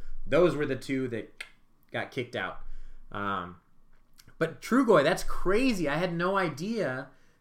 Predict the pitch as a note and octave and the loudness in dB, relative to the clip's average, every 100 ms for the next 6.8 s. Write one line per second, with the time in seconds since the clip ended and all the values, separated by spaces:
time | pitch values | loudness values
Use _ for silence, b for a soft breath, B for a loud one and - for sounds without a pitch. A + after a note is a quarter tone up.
0 | b A#2 C#3 C#3 C3+ C3 F3+ E3 D3+ D3+ | b -6 -2 -2 -4 -4 -4 0 0 -2
1 | D3 C3 C3+ C3 C#3 D#3 D#3 - B2 G#2+ | -4 -6 -6 -4 -4 -4 -6 -6 -6 -4
2 | B2 G#3 C#3+ A2 A#2 - _ _ _ _ | -2 0 0 0 -4 -8 _ _ _ _
3 | _ - A#2+ B2+ B2+ B2 A#2+ C3 B2+ C#3 | _ -10 -6 -6 -4 -4 -4 -4 -4 -4
4 | C#3 B2+ B2 A#2+ A#2 A#2 A2+ A2+ _ _ | -6 -4 -2 0 0 -2 -4 -10 _ _
5 | _ _ _ _ _ - B2 - D#3+ G3+ | _ _ _ _ _ -6 -4 -2 -2 -4
6 | A#2+ F#2 E2 - C#3 C3+ - | -4 -6 -8 -8 -10 -10 -16